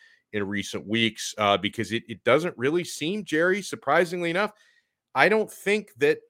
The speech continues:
there's this hot market out there around Europe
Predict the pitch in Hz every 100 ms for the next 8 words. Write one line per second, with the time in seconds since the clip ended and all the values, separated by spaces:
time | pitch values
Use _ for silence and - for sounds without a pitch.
0 | _ 143 156 165 - 151 147 - 139 160
1 | 143 123 160 214 202 120 98 95 107 95
2 | 107 147 _ - 120 139 156 156 135 185
3 | 156 143